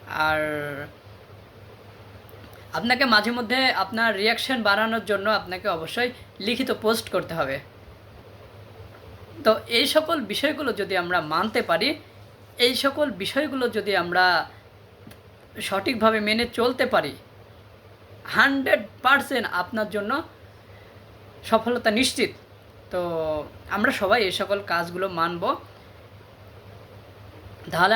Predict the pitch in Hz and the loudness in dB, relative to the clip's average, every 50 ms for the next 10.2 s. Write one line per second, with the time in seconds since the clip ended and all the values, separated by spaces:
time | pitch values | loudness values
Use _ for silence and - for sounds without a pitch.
0 | 214 196 196 190 185 208 202 190 202 208 208 220 208 220 220 214 214 269 277 285 | 6 4 4 2 0 -2 -2 0 -2 0 0 -2 -2 -2 -4 -2 0 0 0 0
1 | 294 294 - - - - - 208 185 202 226 226 220 220 254 254 254 247 240 240 | -2 -6 -12 -20 -20 -6 -4 -4 -2 0 0 0 2 4 4 6 6 4 4 2
2 | 240 240 214 214 220 302 254 233 233 240 226 - - 185 175 - - - 180 202 | 0 -2 -2 -2 -2 -2 -2 0 -2 -2 -4 -4 -6 -6 -8 -8 -6 -2 -2 0
3 | 226 262 269 233 233 220 214 - 240 240 247 254 247 269 - - - - - - | 0 -2 -2 0 -2 -2 0 0 0 0 0 0 -2 -8 -14 -18 -20 -20 -20 -20
4 | - - - - - - - - - - - - - - - - - - 196 196 | -20 -20 -20 -20 -20 -20 -20 -20 -20 -20 -20 -20 -20 -20 -20 -12 -4 -2 -2 -2
5 | 190 226 226 196 220 220 208 220 214 226 233 233 226 208 185 175 190 202 190 190 | -2 -4 0 4 4 4 4 4 2 2 4 4 4 4 2 0 -2 -2 0 0
6 | 185 185 180 - 196 185 - - - 226 240 220 208 196 190 196 190 185 175 - | 0 -2 -2 -2 -2 -2 -2 0 0 0 0 2 0 0 2 2 2 0 0 0
7 | - 202 240 240 220 208 196 180 175 165 170 175 175 170 175 175 180 180 175 - | 0 0 0 0 0 -2 2 2 2 2 2 0 -2 -2 0 0 0 -2 -2 0
8 | 190 190 190 - - - - - - - - - - - - - - - - - | 0 0 0 -2 -6 -14 -20 -20 -18 -12 -12 -12 -12 -12 -16 -20 -20 -20 -20 -20
9 | - - - - - - - - - - - - - - - - - - - - | -20 -20 -20 -20 -20 -20 -20 -20 -20 -20 -20 -20 -20 -20 -20 -20 -20 -18 -10 -2
10 | 170 190 226 233 | 0 2 2 4